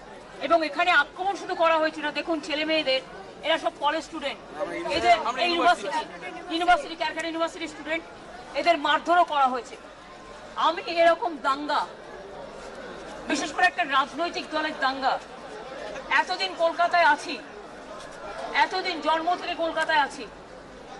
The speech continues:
আমি কখনো দেখিনি এত লজ্জাস্কর ঘটনা।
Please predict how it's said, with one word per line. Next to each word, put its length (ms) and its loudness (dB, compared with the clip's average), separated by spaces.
আমি 280 2
কখনো 400 4
দেখিনি 420 -4
এত 200 4
লজ্জাস্কর 840 0
ঘটনা। 420 -2